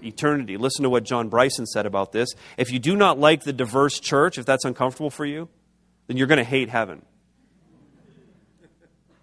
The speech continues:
So let's get at it. Let's, let's, let's be building that here and now. Amen? Let's work toward that here at Harvest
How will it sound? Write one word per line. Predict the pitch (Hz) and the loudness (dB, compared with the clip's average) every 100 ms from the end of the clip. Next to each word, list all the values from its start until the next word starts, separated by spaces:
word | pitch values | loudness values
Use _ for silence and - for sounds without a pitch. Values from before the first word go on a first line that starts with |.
| _ _ _ _ _ _ _ _ _ | _ _ _ _ _ _ _ _ _
So | - | -4
let's | 135 - | -4 -2
get | 160 | 0
at | 214 104 | 0 -4
it. | - _ _ _ _ _ | -16 _ _ _ _ _
Let's, | 120 127 - - | -4 -4 -6 -2
let's, | 139 - _ _ - | -2 -2 _ _ -2
let's | 143 139 | -2 -2
be | 170 156 | -8 -12
building | 104 160 156 160 156 | -2 0 2 0 0
that | 127 127 143 - | 0 -2 -2 -10
here | 143 135 127 | -8 -4 -2
and | 135 143 | -2 -2
now. | 170 160 107 | 0 -2 -2
Amen? | 104 117 135 208 - _ _ _ _ _ | -4 -2 -4 -4 -10 _ _ _ _ _
Let's | 123 | -10
work | 131 127 165 170 | -8 4 4 4
toward | - 151 147 127 | 0 4 4 6
that | 123 113 | 2 0
here | 127 120 | -2 0
at | 117 | 0
Harvest | 113 110 104 107 - | 0 0 -2 -8 -10